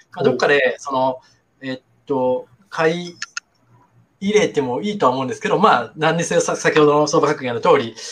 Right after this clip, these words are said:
Speaker 1: 今ここで掴むのはどうかなっていうふうに考えてます。
Speaker 2: まだ早いと。もうちょっと様子を見てからでいいんじゃないか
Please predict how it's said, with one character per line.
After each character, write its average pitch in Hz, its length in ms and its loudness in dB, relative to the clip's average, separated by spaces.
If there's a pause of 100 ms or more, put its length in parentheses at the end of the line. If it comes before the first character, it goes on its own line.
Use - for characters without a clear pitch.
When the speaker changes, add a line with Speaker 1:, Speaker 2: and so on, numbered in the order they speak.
(160)
Speaker 1:
今 160 200 -2
こ - 100 -12
こ 147 80 -2
で 143 40 0
掴 170 240 -2
む 160 60 0
の 170 120 4
は 185 260 4 (280)
ど - 120 -4
う - 20 -4
か 120 80 -2
な - 140 2
っ - 80 -12
て 269 80 -6
い - 20 -4
う 196 40 2
ふ - 20 4
う 214 40 2
に 135 120 -4
考 117 200 -6
え 110 60 -8
て 107 80 -14
ま 98 80 -16
す。 - 300 -20 (440)
Speaker 2:
ま 165 140 0
だ 127 80 -2
早 104 220 -2
い 104 80 -10
と。 - 240 -18
も 208 100 6
う 214 40 8
ち 220 80 4
ょ - 20 4
っ - 20 -2
と 135 60 4
様 131 160 4
子 139 120 0
を 131 40 4
見 135 100 0
て 117 120 0
か 104 100 -4
ら 98 80 -4
で 101 80 -6
い - 20 -6
い 101 40 -8
ん - 20 -14
じ 101 80 -10
ゃ - 20 -14
な 58 100 -14
い - 60 -20
か - 180 -18